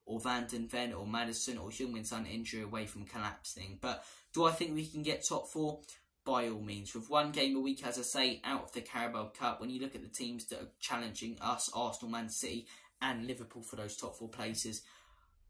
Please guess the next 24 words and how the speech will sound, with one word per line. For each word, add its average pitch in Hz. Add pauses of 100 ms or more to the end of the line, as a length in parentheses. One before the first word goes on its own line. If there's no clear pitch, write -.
I 147
think 131
we 101
will 101
get 92
it, 90
and 95
I 107
do 110
think 107
we 104
can 104
contend 104
for -
it. -
But 127
guys, 165 (220)
comment 208
your 175
thoughts 175
down 160
below. 151
What, 160 (200)
what, 180